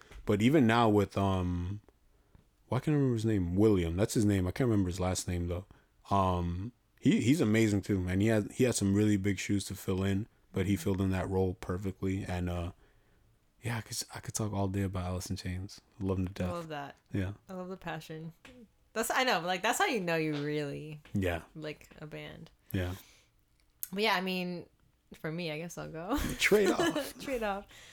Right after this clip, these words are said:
Speaker 2: So for me, one of my big, and I already mentioned them, one of my big, or most influ-, influential
Speaker 1: Yeah.
Speaker 2: bands was definitely Paramore.
Speaker 1: Yeah. <laughs> The goats.
Speaker 2: Yeah, just be-,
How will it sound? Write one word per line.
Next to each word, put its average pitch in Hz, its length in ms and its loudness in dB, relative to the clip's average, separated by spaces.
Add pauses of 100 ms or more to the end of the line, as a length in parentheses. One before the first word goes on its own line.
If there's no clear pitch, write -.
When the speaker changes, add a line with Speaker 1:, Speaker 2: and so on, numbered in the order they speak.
(120)
Speaker 2:
So 226 640 0
for 208 140 -2
me, 202 600 0 (100)
one 185 260 2
of 220 80 2
my 254 160 2
big, 175 640 0 (540)
and 180 100 0
I 190 60 4
already 202 220 2
mentioned 151 440 -4
them, 147 380 -10 (180)
one 170 140 -6
of 175 60 -6
my 165 120 0
big, 151 400 -4 (160)
or 165 160 -4
most 185 380 -2
influ-, 156 400 -6
influential 147 960 -8 (140)
Speaker 1:
Yeah. 113 220 2 (180)
Speaker 2:
bands 170 260 0
was 160 180 -4 (120)
definitely 302 340 -2
Paramore. 175 760 -2
Speaker 1:
Yeah. 240 960 2 (340)
<laughs> - 560 0 (260)
The 220 80 2
goats. 233 500 0
Speaker 2:
Yeah, 330 220 2
just 302 160 0
be-, 440 100 6